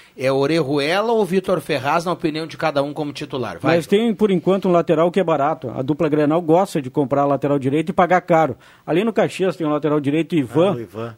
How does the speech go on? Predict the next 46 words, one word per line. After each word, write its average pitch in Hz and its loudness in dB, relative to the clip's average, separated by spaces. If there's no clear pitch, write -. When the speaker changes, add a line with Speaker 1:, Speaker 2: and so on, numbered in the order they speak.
Speaker 2:
Ele 165 0
talvez 208 2
não 247 2
seja 226 0
titular 202 0
do 196 -2
Grêmio 170 2
ou 160 2
do 156 2
Inter 175 2
agora, 185 4
nesse 151 2
momento, 156 2
mas 165 2
logo 202 4
ali 196 4
na 185 0
frente 185 -4
poderá 185 4
vir 190 2
a 190 4
ser. 180 0
Ivan 185 2
é 208 2
um 202 0
baita 202 2
lateral 165 2
direito, 170 0
é 165 4
um 151 2
Speaker 3:
Sim. 131 -4
Speaker 2:
cara 170 2
que 151 -6
tem 156 0
uma 156 2
bola 151 2
parada 151 0
muito 185 0
boa, 175 2
então 214 0
a 208 0
dupla 190 -2
poderia 185 0
investir 170 -2
nesse 156 -4
jogador. 160 -2